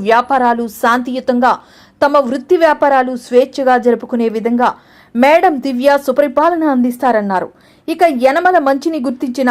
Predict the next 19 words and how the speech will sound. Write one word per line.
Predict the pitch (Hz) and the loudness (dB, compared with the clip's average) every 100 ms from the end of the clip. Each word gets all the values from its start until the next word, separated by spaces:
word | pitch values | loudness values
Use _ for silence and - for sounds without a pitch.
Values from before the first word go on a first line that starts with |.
| 233 | 0
ప్రజలు | 233 233 254 302 339 _ 190 | -2 0 -2 -4 -6 _ -2
ఆయన | 233 240 233 | 0 0 0
తనయురాలు | 247 247 285 269 247 240 233 | -2 -2 0 0 0 0 -2
యనమల | 233 240 214 | -2 -2 -2
దివ్యకు | 220 208 240 233 254 196 | -6 -4 -4 -2 -4 0
బ్రహ్మరథం | 202 220 262 254 240 233 | 0 2 0 0 -2 -2
పట్టారని, | 214 233 220 220 311 - _ _ 330 | -2 -2 -2 -4 -8 -12 _ _ -4
ఇక | 349 - | -2 0
తెలుగుదేశం | 311 349 339 330 311 294 | 0 0 -2 -2 -2 0
పార్టీలో | 285 269 277 285 262 | -2 -2 2 4 4
రెండో | 240 311 320 | 2 0 0
శిబిరం | 311 262 285 277 | -2 -2 0 0
అంటూ | 247 277 247 240 | -2 -4 0 0
ఏమీ | 269 254 214 | 0 -4 -2
ఉండబోదని, | 233 254 254 254 247 339 - - - 220 | -2 2 2 2 -2 -6 -16 -20 -6 -2
అంతా | 269 294 339 294 247 | -2 0 0 2 2
యనమల | 262 285 285 269 262 | 0 2 2 0 -2
సూచనలకు | 277 285 302 269 262 262 254 | -6 -4 -2 -2 -2 0 2
అనుగుణంగా | 262 247 262 247 240 | 2 -2 -2 0 2